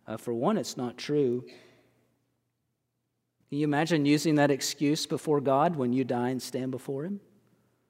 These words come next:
And God says to you, "Did you not hear? Do you have a hearing problem? Did you not understand? D-, did you not drive by church after church?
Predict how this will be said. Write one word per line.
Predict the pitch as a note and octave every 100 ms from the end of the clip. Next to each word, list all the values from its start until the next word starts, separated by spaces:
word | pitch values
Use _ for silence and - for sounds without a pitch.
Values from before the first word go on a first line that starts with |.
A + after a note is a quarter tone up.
| _ _ _ _ _ _ _ _ _ _ _ _ _ _ D#3+
And | D3
God | D3 D#3+
says | - D#3 -
to | F3+
you, | E3
"Did | C3+ A#2
you | D#3
not | F#3
hear? | - C3+ A3+ - - _ _ _ _ _ _ _ _ _ _ _ _ _ _ _
Do | C3+
you |
have | D3
a | C3+
hearing | C3 E3 B3
problem? | - D#4 E4+ - - _ _ _ _ _ _ _ _ _ _ _ _ _ _ _ _ _ _ _ _ _ _ _
Did | D3+
you | F3+
not | F3 G3+
understand? | A3+ A3 - - G3+ A#3 E4 F4+ - - _ _ _ _ _ _ _ _ _ _ _ _ _ _ _ _ _ _ _ _ _ _ _ -
D-, | G3
did | G#3+
you | G3 G#3
not | A3+ C4+
drive | F3+ G#3+ B3+ G3+
by | G#3+ B3
church | - - B3 -
after | C4 C4+
church? | G3 - A3+ F#4+ - - -